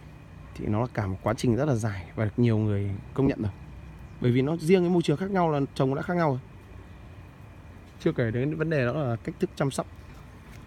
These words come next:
của từng nhà nó khác nhau nữa. Cách thức chăm sóc thì nó khác nhau thì đương nhiên là cái việc là nở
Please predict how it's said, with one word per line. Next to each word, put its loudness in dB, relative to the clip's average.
của -2
từng 2
nhà 4
nó -2
khác -4
nhau 2
nữa. -2
Cách -2
thức -6
chăm 4
sóc 0
thì 2
nó 2
khác 0
nhau 4
thì 2
đương 4
nhiên 4
là 2
cái 0
việc 2
là 2
nở 4